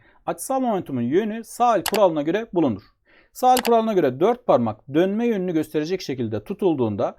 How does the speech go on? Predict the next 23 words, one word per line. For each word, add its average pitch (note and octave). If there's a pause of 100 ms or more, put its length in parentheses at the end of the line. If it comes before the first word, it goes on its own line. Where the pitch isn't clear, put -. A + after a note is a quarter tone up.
(200)
baş G#3+
parmak G3
açısal F#3
momentumun F#3+
yönünü D#3
gösterir. - (380)
Bakın A#3+
bu C4+ (200)
dikkat G#3+
ederseniz A#3
açısal A#3 (200)
hız A#3
ile, A2 (280)
e, C3+
açısal A#3
momentum D#3+
aynı G#3+
yönlüdür. G#2
Bunların F#3+
ikisi G#3
aynı G#3+
yönlü D#3+
vektörlerdir. C#3